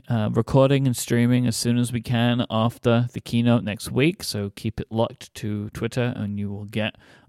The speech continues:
uh, information from us. You can follow the show's account here at underscore upgrade F M,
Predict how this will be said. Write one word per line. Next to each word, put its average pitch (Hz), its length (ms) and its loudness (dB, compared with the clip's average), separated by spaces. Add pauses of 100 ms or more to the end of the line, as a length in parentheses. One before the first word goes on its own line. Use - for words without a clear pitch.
uh, 95 340 -6
information 110 580 -2
from 120 200 0
us. - 360 -2
You 107 120 -8
can - 140 -12
follow 107 440 2
the 101 480 -2 (220)
show's 135 340 2
account 113 400 -2
here 107 160 0
at 110 180 -4
underscore 107 680 -2
upgrade 104 340 -2
F 107 160 -2
M, 147 220 2